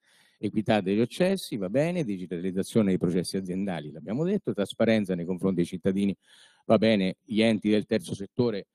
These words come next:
abbiamo fatto tre incontri in cinque mesi, quindi per me è fondamentale la collaborazione con loro, e ti ho detto, l'ultimo è stato fatto ieri. Questo <laughs> percorso di autorizzazione e accreditamento mi preoccupa non poco, anche come responsabile della ottantuno, che significa che per settembre dobbiamo aver messo a posto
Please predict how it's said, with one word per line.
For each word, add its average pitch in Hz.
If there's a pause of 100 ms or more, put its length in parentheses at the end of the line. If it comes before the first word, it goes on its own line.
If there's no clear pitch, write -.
(160)
abbiamo 110
fatto 120
tre 131
incontri 117
in 98
cinque 101
mesi, 107
quindi 104
per 104
me 117
è 110
fondamentale 110
la 95
collaborazione 95
con 90
loro, 87 (480)
e -
ti -
ho 95
detto, 92
l'ultimo 98
è 95
stato 90
fatto 82
ieri. 80 (1080)
Questo -
<laughs> -
percorso 131
di 117
autorizzazione 117
e -
accreditamento 113
mi 110
preoccupa 113
non 110
poco, 113
anche 104
come 104
responsabile 101
della 95
ottantuno, 98
che 85
significa 95
che 92
per 101
settembre 98
dobbiamo 87
aver 80
messo 95
a -
posto 95